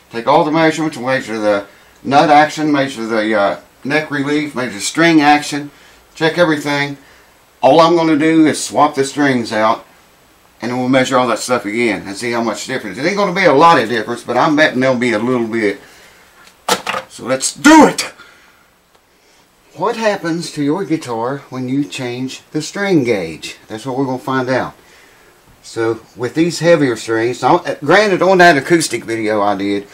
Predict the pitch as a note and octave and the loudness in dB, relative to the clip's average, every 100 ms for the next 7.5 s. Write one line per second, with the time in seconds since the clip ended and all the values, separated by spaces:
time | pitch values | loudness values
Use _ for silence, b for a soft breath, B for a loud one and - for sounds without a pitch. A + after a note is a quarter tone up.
0 | B B B B B2+ A#2+ D3 D#3+ C#3+ - | B B B B -6 2 6 6 4 0
1 | _ - - - G#2+ A2+ - B2 C#3+ C3+ | _ -20 -20 -18 -14 -14 -8 2 2 4
2 | C#3+ C#3+ B2+ G#2 - C3 B2+ G2+ F#2 G#2 | 4 2 0 -8 -10 -6 -2 -2 -4 -6
3 | G#2+ A2 A2 G#2+ G#2 G#2+ G2 G2+ G#2 G2 | -6 -4 -4 -4 -2 -2 -2 -2 -4 -4
4 | - C2 _ b b b b b - G#2 | -8 -18 _ b b b b b -4 -2
5 | G2+ G2+ A#2+ A2+ A2+ - A2+ G#2 - C3 | 0 -2 0 0 -2 -4 -6 -6 -2 4
6 | D#3 B2 - G#2+ - C3+ A#2 - - C#3+ | 4 4 -2 -8 -4 -2 -4 -8 0 0
7 | G#2 F#2+ C#3 A2 F2 | 0 -4 -2 -2 -4